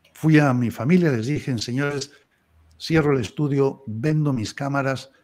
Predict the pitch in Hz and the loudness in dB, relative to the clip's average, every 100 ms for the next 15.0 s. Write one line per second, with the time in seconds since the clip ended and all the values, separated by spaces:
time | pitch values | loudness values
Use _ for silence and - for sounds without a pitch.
0 | _ _ - 120 - 117 143 165 - - | _ _ -14 -14 -10 -8 -6 -8 -4 2
1 | 160 147 131 127 127 123 110 139 135 135 | 4 4 0 -2 -4 -4 -4 -2 -2 -2
2 | _ _ _ _ _ _ - 113 107 104 | _ _ _ _ _ _ -4 -2 -2 -4
3 | 107 143 147 147 127 - 127 135 156 - | 0 0 2 2 0 -2 -2 0 0 -4
4 | _ _ - 120 123 - 120 - 113 127 | _ _ -6 -2 -2 -2 -6 -2 -2 -2
5 | - 123 104 - 110 127 - _ - 131 | -4 -4 -6 -6 -4 -4 -6 _ 0 0
6 | 123 160 - _ 107 104 101 104 147 - | 2 -2 -6 _ -10 -8 -4 -2 -2 -2
7 | 113 104 101 101 131 107 110 139 151 - | -6 -4 -6 -2 -2 0 -2 0 -2 -4
8 | 107 95 104 226 254 117 101 95 98 123 | -8 -8 -6 -4 -4 -8 -12 -8 -4 -4
9 | 104 - _ - 123 - 131 120 113 - | -6 -20 _ -8 -8 -6 -4 -4 -4 -8
10 | 110 95 92 117 120 113 _ 95 101 110 | -10 -10 -4 -2 -2 -4 _ -12 -8 -8
11 | 104 - 95 92 113 110 104 - 95 87 | -8 -12 -14 -10 -8 -8 -10 -14 -10 -10
12 | - 139 131 - _ - 156 151 147 - | -6 -6 -6 -14 _ -4 -4 0 0 0
13 | 151 151 - 180 160 160 139 131 123 113 | -6 -6 6 6 8 4 2 2 2 0
14 | 110 101 110 98 92 92 98 151 131 107 | -2 -4 -4 -6 -6 -8 -6 -6 -4 -8